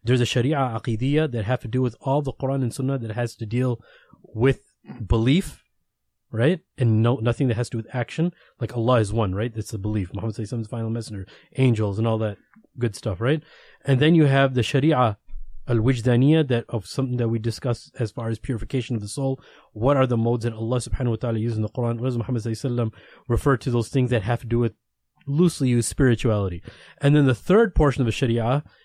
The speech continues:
is what contemporarily in English, what we say Sharia law, the five hundred some verses that have to do with fiqh, which all the fiqh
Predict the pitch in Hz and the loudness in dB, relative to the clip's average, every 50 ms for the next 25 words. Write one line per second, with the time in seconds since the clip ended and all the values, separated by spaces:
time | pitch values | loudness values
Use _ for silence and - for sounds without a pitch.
0 | _ _ _ - 131 110 113 127 131 127 - _ _ _ _ _ _ _ _ _ | _ _ _ 0 0 2 2 2 2 2 0 _ _ _ _ _ _ _ _ _
1 | - 123 120 - 139 131 127 135 135 139 139 131 127 120 117 120 131 139 131 123 | -6 -4 -2 0 0 0 2 2 2 2 2 2 2 0 0 2 2 2 2 2
2 | 110 - 123 113 113 113 - 110 - - 117 110 110 104 98 98 101 120 127 113 | 0 -2 -4 -4 -4 -4 -4 -6 -4 -4 -4 -2 -2 -4 -4 -4 -2 0 0 0
3 | 95 82 - - - - - - _ _ - 123 - 151 139 151 143 127 135 123 | 0 -4 -8 -16 -20 -20 -20 -20 _ _ -6 -2 0 2 2 2 2 2 2 0
4 | 120 117 - 131 113 107 120 117 - - 117 110 113 107 98 127 120 - - 113 | 0 -2 -2 -2 0 0 0 -2 -2 -4 -4 -4 -4 -4 -2 -4 -4 -4 -4 -6
5 | 110 107 104 - - - 143 - - - - _ _ 123 113 - 123 120 113 117 | -6 -6 -6 -8 -4 -4 -4 -4 -4 -10 -20 _ _ -8 -8 -6 -6 -6 -4 -4
6 | 107 - - 139 - - - | -6 -4 -6 -8 -8 -8 -14